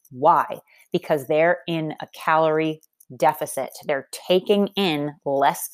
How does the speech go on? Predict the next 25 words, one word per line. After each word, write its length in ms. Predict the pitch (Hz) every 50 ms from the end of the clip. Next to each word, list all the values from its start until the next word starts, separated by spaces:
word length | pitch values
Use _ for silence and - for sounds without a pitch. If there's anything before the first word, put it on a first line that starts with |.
| - -
calories 560 | - 240 226 180 151 143 143 143 143 139 - - - - _ _ -
than 380 | 131 156 156 156 160 165 170
they 260 | 147 151 143 151 147 - -
are 320 | 151 143 139 135 135 135 - - -
consuming. 840 | - - 151 143 131 - - - 151 139 131 123 123 - - - _ - - - - - _ -
Now, 480 | 165 160 151 147 139 143 139 139 139 _ _ _ _ _ _ _ _ _ -
and 180 | 196 185 180
this 140 | 180 180 -
is 100 | 202 190
all, 220 | 220 202 202 202
and 480 | 175 170 170 156 - - 156 156 151 156
again, 240 | 147 160 143 143 135
I 40 | 147
talk 240 | - - - 143 -
about 180 | 156 151 147
this 140 | - 160 -
a 40 | 180
lot. 280 | 202 240 247 - - - - - - _ _
This 220 | - 147 165 - -
is 160 | 170 156 - - _ _ _ -
all 540 | 147 135 139 143 147 156 156 156 165 170
about 440 | 165 160 185 196 208 180 156 - -
what 300 | 151 139 139 143 - -
flexible 720 | - - - 143 135 127 - - - 165 143 151 156 156 -
dieting 600 | 147 120 120 131 139 143 139 156 156 160 160